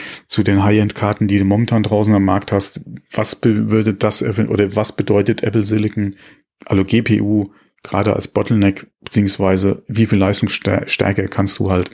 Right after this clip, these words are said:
äh, mit, äh, dezidierten Grafikkarten, gerade im Intel-Bereich dann arbeiten mit deiner Workstation? Ähm, das ist so ein großes Fragezeichen,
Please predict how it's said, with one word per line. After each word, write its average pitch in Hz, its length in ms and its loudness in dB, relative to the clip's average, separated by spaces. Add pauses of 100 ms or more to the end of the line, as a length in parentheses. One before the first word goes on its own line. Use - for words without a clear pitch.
(500)
äh, 101 460 2
mit, - 540 -2
äh, - 580 -2 (600)
dezidierten 107 440 0
Grafikkarten, 101 920 -2
gerade 98 320 0
im 98 80 0
Intel-Bereich 98 600 0
dann 92 180 0
arbeiten 98 600 0
mit 95 140 -6
deiner 92 180 2
Workstation? 95 680 0 (800)
Ähm, 92 480 0 (1080)
das 107 180 0
ist - 380 -2 (100)
so - 140 0
ein 120 80 4
großes 113 380 2
Fragezeichen, 113 840 -2